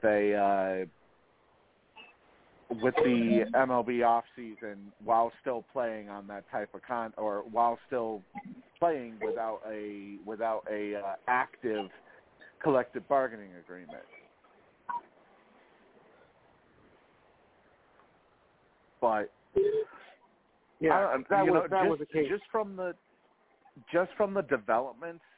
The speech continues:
Speaker 1: it just doesn't sound good. I mean, uh, Robert
Speaker 2: No.
Speaker 1: Murray of Fansided, he's reported that the union has already arranged a fully staffed stadium and facility for players to train, uh, in,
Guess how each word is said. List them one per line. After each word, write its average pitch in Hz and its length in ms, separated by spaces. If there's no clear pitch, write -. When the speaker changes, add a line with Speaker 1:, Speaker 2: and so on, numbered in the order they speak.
Speaker 1:
it 127 160
just - 160
doesn't 139 400
sound 120 420
good. 98 420
I 117 80
mean, 117 240
uh, 120 300
Robert 156 360
Speaker 2:
No. 143 140
Speaker 1:
Murray 147 300
of 127 100
Fansided, 160 640
he's 160 420
reported 135 680
that 123 240
the 117 360
union 143 540
has 127 280
already 151 440
arranged 131 640
a 107 120
fully 147 320
staffed 123 400
stadium 101 540
and 117 260
facility 113 600
for 110 140
players 117 500
to 104 60
train, 104 460
uh, 104 440
in, 104 400